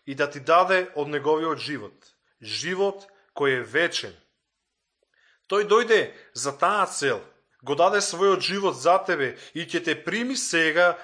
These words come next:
ако дојдеш кај него во вера, признавајќи ја твојата потреба од него како спасител. Исус уште ни порачува:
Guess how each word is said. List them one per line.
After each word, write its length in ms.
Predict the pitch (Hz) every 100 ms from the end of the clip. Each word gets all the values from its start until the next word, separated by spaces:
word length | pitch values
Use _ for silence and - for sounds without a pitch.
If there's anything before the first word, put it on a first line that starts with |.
| -
ако 240 | 139 151
дојдеш 400 | 143 175 165 -
кај 320 | - 165 190
него 380 | 185 180 180 170 - -
во 180 | 123 147
вера, 400 | 123 160 175 170
признавајќи 880 | - 143 127 160 208 214 208 170
ја 80 | 156
твојата 400 | 139 160 170 165 143
потреба 560 | 175 185 175 156 147 - -
од 200 | 135 156
него 240 | 170 160 156
како 240 | 139 156
спасител. 720 | 143 - 180 175 135 - 101 - _ _ _ _ _ _ _ _ -
Исус 580 | 190 202 196 175 - - - -
уште 300 | 190 - 165
ни 140 | 156
порачува: 580 | 139 147 185 - 131 95